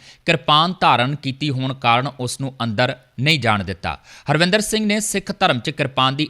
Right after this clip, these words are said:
ਅਹਿਮੀਅਤ ਬਾਰੇ ਸਮਝਾਉਣ ਦਾ ਯਤਨ ਕੀਤਾ, ਪਰ ਉਹਨਾਂ ਨੇ ਇੱਕ ਨਾ ਸੁਣੀ। ਸਿਟੀ ਨਿਊਜ਼ ਦੀ ਰਿਪੋਰਟ ਮੁਤਾਬਕ ਡਰਹਮ ਕਾਲਜ ਦੀ ਕਨਵੋਕੇਸ਼ਨ ਅਠਾਰਾਂ ਜੂਨ ਨੂੰ ਕਾਲਜ ਕੈਂਪਸ ਤੋਂ ਬਾਹਰ ਟ੍ਰਿਬਿਊਟ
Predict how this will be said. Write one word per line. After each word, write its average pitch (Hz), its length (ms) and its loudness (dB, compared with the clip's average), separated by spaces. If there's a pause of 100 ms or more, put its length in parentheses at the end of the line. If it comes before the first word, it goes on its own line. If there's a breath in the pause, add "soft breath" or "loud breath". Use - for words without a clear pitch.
ਅਹਿਮੀਅਤ 143 380 -2
ਬਾਰੇ 127 240 0
ਸਮਝਾਉਣ 123 460 -4
ਦਾ 113 120 -2
ਯਤਨ 113 320 -4
ਕੀਤਾ, 127 320 -4
ਪਰ 139 200 -2
ਉਹਨਾਂ 131 260 -2
ਨੇ 139 200 -4
ਇੱਕ 156 200 -2
ਨਾ 123 140 0
ਸੁਣੀ। 98 280 -8 (380 loud breath)
ਸਿਟੀ 214 300 0
ਨਿਊਜ਼ 226 280 0
ਦੀ 226 120 0
ਰਿਪੋਰਟ 165 360 -2
ਮੁਤਾਬਕ 135 540 0 (120)
ਡਰਹਮ 127 480 0
ਕਾਲਜ 123 260 0
ਦੀ 135 120 -2
ਕਨਵੋਕੇਸ਼ਨ 120 680 -4
ਅਠਾਰਾਂ 120 440 2
ਜੂਨ 113 240 -4
ਨੂੰ 127 140 -4 (100)
ਕਾਲਜ 113 300 0 (100)
ਕੈਂਪਸ 110 420 -4
ਤੋਂ 131 220 -4 (140)
ਬਾਹਰ 110 380 2 (460 loud breath)
ਟ੍ਰਿਬਿਊਟ 175 480 2